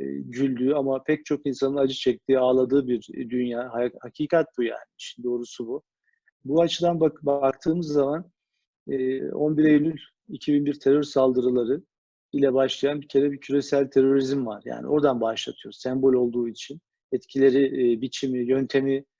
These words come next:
vesaire açısından düşündüğümüzde, e, ve bunlar biliyorsunuz devam etti. Yani hatta, e, Türkiye bunlardan nasibini aldı. Yani bunlardan nasibini, e,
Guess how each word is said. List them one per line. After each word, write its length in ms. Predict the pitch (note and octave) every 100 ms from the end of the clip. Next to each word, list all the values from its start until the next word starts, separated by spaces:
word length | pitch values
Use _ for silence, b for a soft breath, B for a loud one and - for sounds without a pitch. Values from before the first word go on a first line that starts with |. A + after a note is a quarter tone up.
| _ _
vesaire 400 | C3+ C3 C#3+ C3+
açısından 680 | B2 A#2+ - B2 A#2+ A#2 A2+ -
düşündüğümüzde, 760 | - B2 A2+ A2 G#2+ G#2+ A#2+ F3 - _ _ _ _ _ -
e, 40 | C3 B2+ B2 B2
ve 400 | D#3+ D#3 - -
bunlar 380 | C3 D3 D#3 C#3+
biliyorsunuz 540 | D3 D3+ D3 D3+ B2
devam 340 | C#3 D3+ D3
etti. 260 | A#2+ - -
Yani 420 | C3 A#2+ A#2+ A#2+ - _ _ _ _
hatta, 360 | - C#3 D3 C#3 -
e, 200 | C3 B2+
Türkiye 400 | C#3+ C3 C#3+ C#3
bunlardan 460 | C3+ C3 C3 C3+ C3
nasibini 460 | B2+ - B2 C3
aldı. 320 | B2 A#2+ A#2+
Yani 340 | A#2 A#2+ A#2 A#2
bunlardan 520 | A#2 B2 B2 A#2+ B2+
nasibini, 580 | B2+ - C3 B2+ C3 C3 _ _ _
e, 60 | _